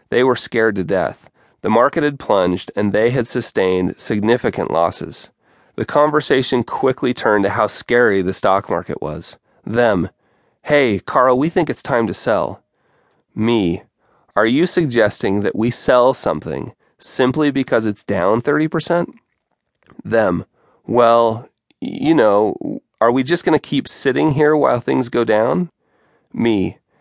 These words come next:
"The damage has been done, guys. You may feel like selling, but does it make any sense to sell now?" Them, "It's scary." Me,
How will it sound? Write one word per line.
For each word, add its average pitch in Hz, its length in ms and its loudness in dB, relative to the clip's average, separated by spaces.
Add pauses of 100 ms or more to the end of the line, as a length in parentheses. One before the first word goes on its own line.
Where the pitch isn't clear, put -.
(260)
"The 120 100 -2
damage 143 500 2
has 143 120 -4
been 127 220 0
done, 117 260 2
guys. 85 540 -4
You 123 120 0
may 139 180 4
feel 185 420 0
like 127 220 0
selling, 95 540 -2 (120)
but 123 180 -2
does 139 180 0
it - 120 -2
make 127 260 0
any 123 300 0
sense 107 380 -2
to 107 100 -4
sell 98 260 0
now?" 90 400 0 (520)
Them, 101 420 0
"It's 143 180 -2
scary." 147 640 0 (880)
Me, 98 420 -2